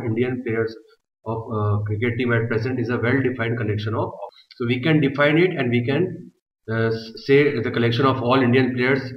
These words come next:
who are pl-, playing at present is a well-defined collection of objects. But if we say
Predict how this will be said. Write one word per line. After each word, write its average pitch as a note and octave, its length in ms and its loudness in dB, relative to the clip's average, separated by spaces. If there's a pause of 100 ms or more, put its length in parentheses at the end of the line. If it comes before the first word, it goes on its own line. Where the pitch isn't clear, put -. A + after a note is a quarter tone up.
(260)
who A2+ 120 0
are A#2 80 2
pl-, A#2 460 -6 (100)
playing B2 220 6
at A#2+ 160 2
present B2 360 2 (540)
is G#2+ 100 -6
a B2+ 80 2
well-defined A#2+ 560 2
collection A2 380 0
of E3+ 180 0 (140)
objects. G#2 440 -4 (260)
But E3 180 0
if D#3 100 -6
we G#3 140 0
say A#2+ 400 0